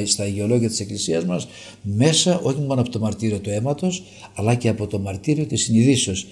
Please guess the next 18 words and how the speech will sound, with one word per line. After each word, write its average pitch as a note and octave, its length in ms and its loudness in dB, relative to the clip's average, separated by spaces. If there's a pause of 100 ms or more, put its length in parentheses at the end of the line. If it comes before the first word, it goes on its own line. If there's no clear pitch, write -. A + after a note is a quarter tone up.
(200)
Τι - 120 -2
σημαίνει C3+ 240 2
μαρτύριο A#2+ 340 4
συνειδήσεως; G2 720 -4 (460)
Κάνω C3 400 4
αγώνα B2 760 4 (200)
εσωτερικό, A2+ 1000 4
βιωματικό, A2 840 2 (240)
να G#2+ 140 2
γίνει D3 280 4
καθαρή A#2+ 540 4
η D3+ 80 6
ψυχή A#2 420 2
μου, D#3+ 200 0 (260)
αγνή A2 460 4
η D3+ 60 8
καρδιά A2+ 480 4
μου, E3+ 200 2